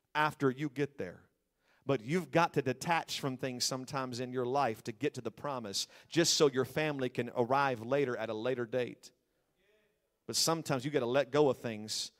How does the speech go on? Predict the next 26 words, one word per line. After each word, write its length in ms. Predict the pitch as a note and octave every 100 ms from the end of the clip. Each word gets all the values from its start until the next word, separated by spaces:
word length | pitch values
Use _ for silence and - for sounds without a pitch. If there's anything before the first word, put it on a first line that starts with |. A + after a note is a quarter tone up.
| _ _ -
just 240 | C3+ -
to 60 | A#2
get 260 | C3+ C3
them 160 | C#3 A#2+
to 60 |
get 260 | A2 C3+ -
there 180 | G#2+ F#2+
one 240 | F#2+ F#2
day. 280 | F2 F2+ F2 _ _ _ _ _ _ _ _ _
Because 260 | B2 B2+ A2
when 180 | A#2
God 260 | A2+ C#3+ D#3+
calls 260 | D#3+ C#3+ B2
you 160 | D3+
out, 160 | A#2 A2
He 100 | C#3
calls 400 | - C#3+ A2+ G2+
you 320 | G2 B2+ A#2
out. 340 | F2 - - _ _ _ _ _ _ _ _ _ _ _ _ _ _ -
And 280 | B2+ A#2+ C3
nothing 480 | D#3+ - - G2
should 300 | F2+ - A#2+
come 200 | - C3+
between 400 | A2+ A2 A#2+ G2+ G2+
you 400 | B2 B2 A#2+ A#2+ _ _ _ -
and 480 | A2 G#2+ G#2 F#2+